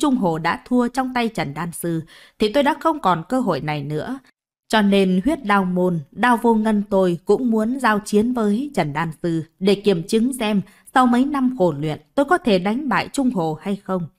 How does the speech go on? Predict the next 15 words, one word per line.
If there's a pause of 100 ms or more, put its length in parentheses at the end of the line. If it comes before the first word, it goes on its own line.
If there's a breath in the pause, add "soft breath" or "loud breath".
(380)
Ninh
Vô
Thương
của
Bắc
Định
Thành (300 loud breath)
cũng
muốn
thách
đấu
với
Trần
Đan
Sư.